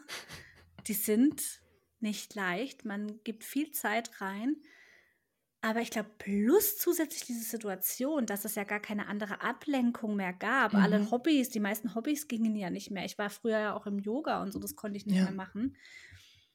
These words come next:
Speaker 1: Und dann war der Fokus einfach nur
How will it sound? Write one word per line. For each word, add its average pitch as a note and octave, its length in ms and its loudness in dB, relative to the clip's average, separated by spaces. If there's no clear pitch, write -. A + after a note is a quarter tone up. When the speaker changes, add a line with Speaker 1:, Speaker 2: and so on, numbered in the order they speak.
Speaker 1:
Und A3+ 240 0
dann A3+ 400 2
war G#3 260 -2
der G#3+ 120 -2
Fokus D4 640 -2
einfach G3+ 480 -2
nur A#3+ 460 8